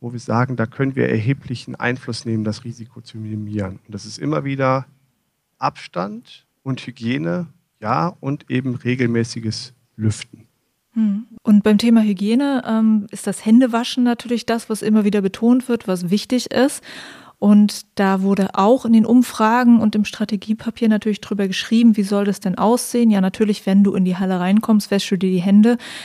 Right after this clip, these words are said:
Speaker 2: Aber wird es dann zum Beispiel nötig sein, wenn ich sage, okay, ich habe jetzt meinen zweistündigen Aufenthalt,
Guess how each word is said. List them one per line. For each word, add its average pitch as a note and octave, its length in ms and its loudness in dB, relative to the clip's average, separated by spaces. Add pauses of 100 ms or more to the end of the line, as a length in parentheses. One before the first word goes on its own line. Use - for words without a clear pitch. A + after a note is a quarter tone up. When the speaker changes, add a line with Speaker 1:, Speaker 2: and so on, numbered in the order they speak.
(140)
Speaker 2:
Aber G3+ 220 -2
wird A3+ 100 2
es C4+ 80 -6
dann A3+ 140 2
zum A3 160 -2
Beispiel G#3 280 -2
nötig A#3 300 2
sein, A#3 180 2
wenn G#3 80 2
ich G3 120 -4
sage, F#3+ 200 0
okay, F#3+ 180 -6
ich G#3 100 -4
habe G3 80 -4
jetzt - 160 -4
meinen F#3 140 0
zweistündigen F#3+ 580 0
Aufenthalt, B3 720 0